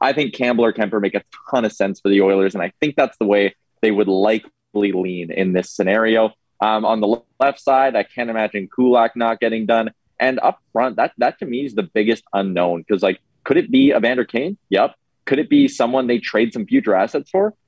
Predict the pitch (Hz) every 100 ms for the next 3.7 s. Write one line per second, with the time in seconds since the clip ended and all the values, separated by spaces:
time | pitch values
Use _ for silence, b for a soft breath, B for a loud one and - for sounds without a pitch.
0 | - 95 135 - _ _ 147 156 143 156
1 | 139 - - 135 123 127 139 143 113 104
2 | 131 120 123 131 120 101 113 120 117 131
3 | 120 98 92 98 101 147 175